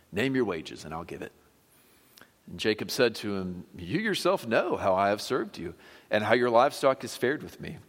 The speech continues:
For you had little before I came, and it has increased abundantly. And the Lord has blessed you wherever I turned. But now when shall I provide for my own household also?" He said, "What shall I give you?" And Jacob said,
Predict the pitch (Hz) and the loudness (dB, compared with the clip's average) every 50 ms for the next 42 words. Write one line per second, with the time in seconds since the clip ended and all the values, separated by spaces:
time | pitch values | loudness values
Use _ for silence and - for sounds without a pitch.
0 | _ _ - - 127 131 143 135 127 107 98 101 123 156 175 143 131 120 - 139 | _ _ -12 -8 -4 -2 2 4 4 4 4 4 2 2 2 2 -2 -4 0 0
1 | 135 131 127 127 123 - 101 90 90 82 - - - - _ _ _ _ _ _ | 2 2 2 0 -2 -4 -6 -6 -6 -8 -10 -14 -16 -20 _ _ _ _ _ _
2 | _ _ _ _ _ - - 123 123 139 151 135 104 - 92 - - - - 135 | _ _ _ _ _ -8 -4 0 2 2 2 2 -2 -2 -6 -10 -8 -4 -2 -2
3 | 147 147 - - - - 120 101 101 98 98 87 87 80 - - 80 82 82 92 | -2 -2 -6 -12 -8 -8 -6 -4 -4 -4 -4 -4 -8 -10 -10 -12 -10 -12 -12 -12
4 | - - - - - - - - - - _ _ - - 107 104 107 110 120 127 | -14 -20 -20 -20 -20 -20 -20 -20 -20 -20 _ _ 0 0 2 4 4 6 6 6
5 | 143 139 127 123 107 - 101 92 107 117 123 131 - - - 123 123 127 120 98 | 6 6 4 0 -2 -2 -6 0 4 4 4 4 4 -4 -4 -2 0 0 0 0
6 | 95 90 95 113 113 117 107 104 98 95 - - - 82 76 73 - - - - | 2 2 2 2 2 2 0 0 0 0 -2 -8 -10 -10 -10 -12 -12 -14 -18 -20
7 | _ _ - - - - - _ _ _ _ - 107 107 117 135 147 139 127 120 | _ _ -20 -20 -20 -20 -20 _ _ _ _ -4 -2 0 4 4 4 4 4 4
8 | 135 185 220 - - 180 160 - 165 - 147 156 175 190 180 - 185 156 139 135 | 2 0 0 -2 0 2 2 2 2 0 0 0 0 0 0 -2 -2 -2 0 0
9 | 165 240 370 - - 82 73 - - 85 82 80 80 85 - - - - - - | 0 -2 -4 -2 -2 -4 -4 -4 -6 -6 -6 -6 -6 -4 -2 -2 -2 -2 -4 -8
10 | - - - - - - _ _ _ _ _ _ _ _ _ _ _ _ _ _ | -10 -12 -12 -14 -16 -20 _ _ _ _ _ _ _ _ _ _ _ _ _ _
11 | _ _ _ _ _ _ - _ - 123 110 - - - 82 87 - 95 104 - | _ _ _ _ _ _ -16 _ -6 -6 -4 -4 -6 -6 -6 -4 -2 -2 -2 0
12 | - 120 117 113 98 90 - - - - - - _ _ _ - _ _ _ _ | 0 0 0 0 -2 -6 -12 -12 -16 -18 -18 -20 _ _ _ -20 _ _ _ _
13 | _ _ _ _ _ _ _ - - 87 - 95 92 - - 87 - - - 85 | _ _ _ _ _ _ _ -18 -12 -6 -2 -2 -2 -2 -4 -10 -8 -4 -2 -2
14 | 80 73 80 | -2 -2 -4